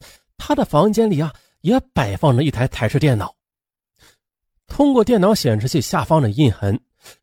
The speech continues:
对比了吕秀燕出租屋内桌子上留下的印痕，哎呦，非常的吻合。而且呢，在这台电脑上，王碧飞他们还找到了吕秀燕的Q Q号码，以及吕秀燕的一些生活照。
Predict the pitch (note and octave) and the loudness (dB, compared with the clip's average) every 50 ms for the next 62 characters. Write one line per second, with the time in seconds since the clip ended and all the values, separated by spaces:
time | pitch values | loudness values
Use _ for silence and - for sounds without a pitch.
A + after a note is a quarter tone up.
0 | _ - - D4+ B3+ G3 G3 A3+ A3+ F3+ D#3+ F#3 F#3+ - - C4 B3+ A#3+ A3 G3 | _ 0 2 2 4 4 2 2 2 2 2 0 0 2 0 2 2 2 2 0
1 | - - B3 G#3+ B3+ B3+ B3 B3 B3+ B3 A#3+ G#3+ C#3+ - - - B3+ B3 G#3 E3+ | -2 -4 -2 0 0 0 2 2 2 4 2 2 2 -2 -2 0 0 0 2 0
2 | F3+ D#3 C#3+ D3 E3+ F3 - F3+ D3+ D3+ D#3+ F#3 D#3+ B2 A2+ B2+ C#3 F3 - - | 0 0 0 0 0 0 0 -2 -4 -2 0 0 0 0 -2 -4 -4 -4 -6 -8
3 | - - _ _ - G#3 A3 A#3 A#3 - _ _ _ _ _ _ - A3+ A3+ A3 | -16 -20 _ _ -8 -4 -4 -4 -4 -6 _ _ _ _ _ _ -2 -2 -2 0
4 | G#3+ - F3+ F#3+ G#3 F3 D#3+ E3 D#3 C#3+ B2 C#3+ G3+ A3 - _ _ _ _ _ | -2 -2 -2 -2 0 2 2 2 2 2 2 0 0 0 -2 _ _ _ _ _
5 | _ _ _ _ _ _ _ _ _ - A#2+ C#3+ D#3 - B2+ A#2 C#3+ F3+ F#3 E3 | _ _ _ _ _ _ _ _ _ -4 -2 0 0 0 -2 -2 -2 -2 -6 -8
6 | _ _ _ _ - - _ _ - G#3+ E3+ D3 G3 G3 C#3+ D3+ E3+ F#3 A3 G3+ | _ _ _ _ -20 -20 _ _ -2 0 2 4 4 4 4 2 2 2 2 2
7 | F3 D#3+ D3 D3+ D#3 F3 G3+ F#3 - _ _ _ - A#2 A2+ B2 C3+ C3+ C#3 B2 | 2 2 2 0 2 2 0 0 -2 _ _ _ 0 0 2 2 2 0 0 0
8 | A2+ C3 C3 B2 C3 B2 A2+ G2+ - - A#2 C#3+ - D3 A#2+ G#2+ C3 C3 C3 - | 0 0 -2 -2 -2 -2 -2 -4 -4 -2 -2 -2 0 0 0 0 0 0 -2 -4
9 | G#2 A2 A2+ A#2 G#2 E3 E3+ F3 D#3+ B2 G#2 - - - C#3+ E3+ E3+ E3 E3+ E3 | -2 -2 0 0 2 2 2 2 2 0 -2 -4 -4 -2 2 2 4 4 4 2
10 | A#2+ G#2 - _ _ _ - _ - F#3+ C#3+ A#3 C4 - - _ - C#3 C3 C3 | 0 -4 -10 _ _ _ -14 _ -4 0 2 2 0 0 -2 _ 0 4 4 4
11 | B2 - A3+ F#3+ F#3+ G#3+ F#3+ D#3 - - C#3 A#2+ - F#3+ - _ _ - - - | 4 6 4 6 6 6 4 2 0 -2 -4 0 0 0 0 _ _ -12 -6 0
12 | - B3 A#3+ A#3 G#3+ - - - F#3+ G3 B2 - B3+ B3+ - | 0 2 2 2 -2 -6 -6 -6 -6 -4 -2 0 2 2 2